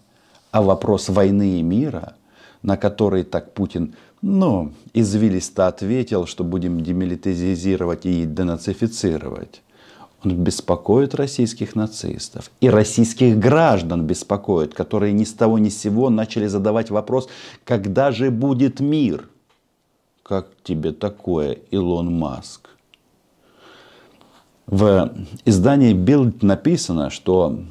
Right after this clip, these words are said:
на, м, достижение вот этих вот безумных целей, захвата всего, м, и больше, что они там себе, м, мечтают, они готовы, ну, российские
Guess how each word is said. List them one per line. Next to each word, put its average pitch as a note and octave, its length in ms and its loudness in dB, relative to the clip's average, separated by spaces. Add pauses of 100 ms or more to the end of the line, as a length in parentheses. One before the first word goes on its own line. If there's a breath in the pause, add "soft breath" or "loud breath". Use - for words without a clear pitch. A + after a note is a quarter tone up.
(140)
на, F#2+ 480 0 (1000 loud breath)
м, D#2+ 480 -2 (100)
достижение G2 920 0
вот D#2 180 -2
этих - 260 -6
вот F2 120 -2
безумных F2 640 -2
целей, B2 560 -2 (240)
захвата F#2+ 580 0
всего, F2 480 -2
м, D2 420 -4 (120)
и G#2 100 2
больше, E2 720 -2 (600 loud breath)
что - 200 -6
они E2 160 0
там D2+ 160 -4
себе, E2 280 -2
м, B1+ 460 -6
мечтают, F#2 840 0
они G#2+ 240 4
готовы, F#2+ 720 -2 (100)
ну, A#2+ 280 -4
российские F#2 920 -2